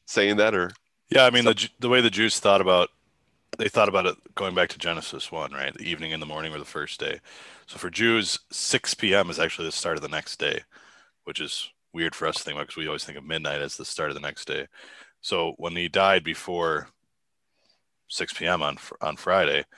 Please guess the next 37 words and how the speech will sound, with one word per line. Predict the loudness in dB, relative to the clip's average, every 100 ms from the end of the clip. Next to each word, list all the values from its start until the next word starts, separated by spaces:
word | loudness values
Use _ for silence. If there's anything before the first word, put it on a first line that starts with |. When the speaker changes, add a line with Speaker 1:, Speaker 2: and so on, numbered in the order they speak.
| -20 -20 _ _
Speaker 2:
he, | -6 -2 0 -2 _
you | -12
know, | -4
he |
died | 2 2
at | 2
three, | -6 -4 -2 -4 -12 _
three. | -8 -4 -2 -4 -10 _ _ _ _ _ -4
Um, | -4 -4
and |
so | -6
at | -6
some | -4 -6
point | -6 -8
in | -8
there, | -6 -4
they | -2
got | 0 -2
him | 0
buried | 0 2 0
because | -6 -10
they |
wanted | -10 -6
to |
get | -6
it | -2
done | -2 -2
before | -6 -10
the | -6
day | -6
of | -6
preparation, | -10 -6 -6 -6 -10 -16 _ -20 -20 _ _ -6
um, | -4 -4 -8 -18 _ _ _ _
uh, | -8 -6 -6
for | -8
the | -8
Sabbath. | -2 2 2 0 -8